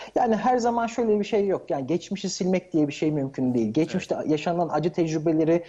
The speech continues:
Speaker 1: hafızamızdan kaldırmak diye bir, e, seçeneğimiz yok.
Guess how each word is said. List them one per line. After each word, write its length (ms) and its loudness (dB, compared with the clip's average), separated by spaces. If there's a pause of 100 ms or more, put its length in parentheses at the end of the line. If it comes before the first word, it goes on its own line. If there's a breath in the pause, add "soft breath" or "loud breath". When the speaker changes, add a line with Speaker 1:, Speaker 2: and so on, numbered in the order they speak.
(160 loud breath)
Speaker 1:
hafızamızdan 880 0
kaldırmak 640 -4
diye 200 0
bir, 220 -2
e, 480 2
seçeneğimiz 640 0
yok. 120 -2